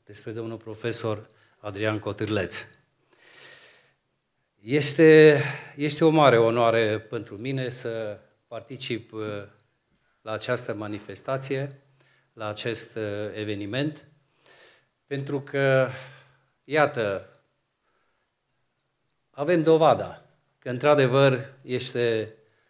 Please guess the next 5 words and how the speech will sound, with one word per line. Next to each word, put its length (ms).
uh, 100
un 180
loc 280
care 600
contează 1000